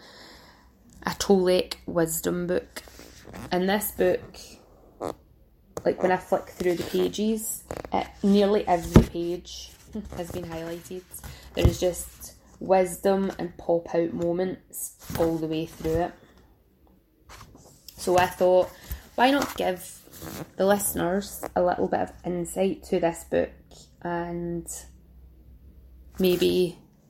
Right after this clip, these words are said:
they'll want to get their copy as well. Obviously my book, Nine Rules to Sort Your Shit, is a fucking excellent book, and you should have that book anyway, but an additional book that you can add to your reading list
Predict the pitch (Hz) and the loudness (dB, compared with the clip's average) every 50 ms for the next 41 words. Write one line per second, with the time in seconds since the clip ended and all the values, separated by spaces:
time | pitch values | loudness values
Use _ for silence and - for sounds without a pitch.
0 | _ - - 175 175 175 185 - - 185 175 170 - - 165 165 170 - - 196 | _ -6 -6 -4 -4 -4 -6 -6 -8 -6 -6 -6 -4 -4 -4 -6 -6 -8 -8 -8
1 | 190 185 - - 180 175 170 175 180 190 202 226 226 247 247 - - - 175 170 | -8 -8 -8 -10 -10 -10 -4 -2 2 4 6 6 6 4 2 2 2 0 0 0
2 | 175 170 214 220 - - - - - _ - - 196 185 175 175 175 175 170 - | -2 0 0 0 0 -2 -8 -16 -20 _ -8 -6 -4 -4 -2 -2 -4 -4 -6 -8
3 | 175 190 - 180 175 - 170 170 - - 214 226 - - - - - - - _ | -10 -8 -6 -6 -4 -4 -6 -6 -4 -4 -4 -4 -4 -6 -14 -20 -20 -20 -20 _
4 | _ - 165 165 - - - 170 - _ _ _ - 190 190 - - - 180 170 | _ -10 -8 -8 -8 -10 -14 -18 -18 _ _ _ -4 -4 -4 -2 -4 -6 -4 -4
5 | - - 180 175 - - - - 170 170 - - 185 196 214 - - - 170 170 | -6 -6 -8 -8 -6 -8 -8 -6 -6 -6 -4 -2 0 0 0 0 -2 0 2 2
6 | 170 170 160 - - 175 165 165 - - 170 165 - 165 - - - - - - | 2 2 -2 -2 -2 -2 -2 -2 -2 -6 -6 -4 -2 -4 -4 -2 -2 -2 -2 -2
7 | - - 180 185 208 226 247 262 262 262 - - - - - - - 185 185 175 | -2 -4 -2 0 2 2 2 2 0 -2 -4 -18 -12 -4 -2 -2 0 0 0 -2
8 | 175 - 185 185 - - - 202 202 196 190 - 196 - - - _ _ _ - | -2 -4 -8 -6 -6 -2 -2 0 0 0 0 -2 -4 -6 -6 -8 _ _ _ -20
9 | - _ _ - - - - - - - - 175 175 - 175 175 - - - - | -20 _ _ -12 -12 -12 -10 -12 -12 -10 -8 -8 -6 -6 -8 -6 -8 -10 -10 -6
10 | - 185 180 170 170 175 170 165 170 170 170 - 185 185 180 180 180 - - - | -4 -4 -4 -4 -4 -4 -4 -4 -4 -4 -4 -4 -4 -4 -4 -6 -8 -10 -8 -8
11 | - - - - - | -8 -8 -8 -10 -14